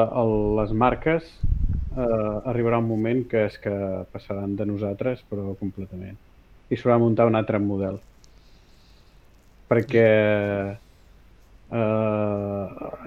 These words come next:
inclús el mercat dels cotxes, si la gent de divuit anys no es treu el carnet, perquè no necessiten, no, ja, ja, ja no serà necessari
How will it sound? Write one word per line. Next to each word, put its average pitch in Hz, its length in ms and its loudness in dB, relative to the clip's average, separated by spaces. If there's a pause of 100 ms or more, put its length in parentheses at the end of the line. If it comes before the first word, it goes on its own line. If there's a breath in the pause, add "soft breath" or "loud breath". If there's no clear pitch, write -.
inclús 131 300 2
el 139 80 10
mercat 120 400 6
dels 98 200 -2
cotxes, - 280 -4
si 120 80 -4
la 113 120 4
gent 147 200 6
de 135 80 6
divuit 120 340 2
anys 123 180 4
no 113 80 2
es - 120 -8
treu 98 160 -2
el 95 80 -8
carnet, 110 400 -2
perquè 107 240 -4
no 104 160 -4
necessiten, 101 400 -8 (1400 soft breath)
no, 123 260 4
ja, 127 260 6
ja, 131 260 4
ja 127 300 6
no 123 180 2
serà 135 280 4
necessari 110 640 0